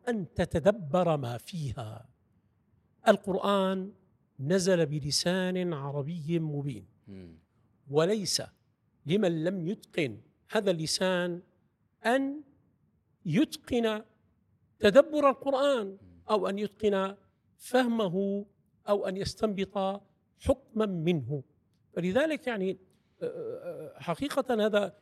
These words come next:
Speaker 1: يذكرني ب-، بقول أحدهم في وصف رجل يقول: "هذا يسمع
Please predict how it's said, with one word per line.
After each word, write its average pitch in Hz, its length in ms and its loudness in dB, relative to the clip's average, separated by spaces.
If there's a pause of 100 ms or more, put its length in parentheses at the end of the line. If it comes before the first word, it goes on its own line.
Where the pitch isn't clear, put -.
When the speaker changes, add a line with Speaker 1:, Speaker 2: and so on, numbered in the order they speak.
(180)
Speaker 1:
يذكرني 185 640 0
ب-، 139 240 -8 (240)
بقول 180 420 0
أحدهم 170 560 0 (260)
في - 140 -6
وصف 175 280 0
رجل 156 460 4 (340)
يقول: 175 360 0
"هذا 185 600 2 (500)
يسمع 180 880 2